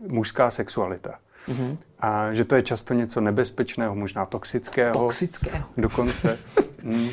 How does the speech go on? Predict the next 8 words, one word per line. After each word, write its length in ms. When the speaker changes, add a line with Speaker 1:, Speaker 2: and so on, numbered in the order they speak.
Speaker 1:
tak 140
jak 140
to 120
vnímáte, 500
tady 240
tyhle 300
ty 220
výtky? 440